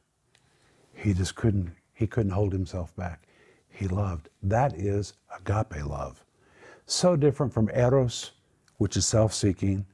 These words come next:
Stergo, which says, "Well, I'll love a few, but not many."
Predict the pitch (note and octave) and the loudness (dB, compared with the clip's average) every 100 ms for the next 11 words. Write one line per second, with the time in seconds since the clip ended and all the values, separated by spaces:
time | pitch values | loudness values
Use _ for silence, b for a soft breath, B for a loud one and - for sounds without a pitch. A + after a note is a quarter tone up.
0 | b b b _ - - D3+ C#3 C#3 B2+ | b b b _ -2 2 4 6 4 4
1 | A#2+ B2 D3+ C3+ C3 A#2+ A#2+ A2 - A#2 | 4 2 4 6 4 4 2 2 4 4
2 | G#2 G#2 G#2+ F#2 G2+ F#2 G2+ | 6 4 2 2 2 2 0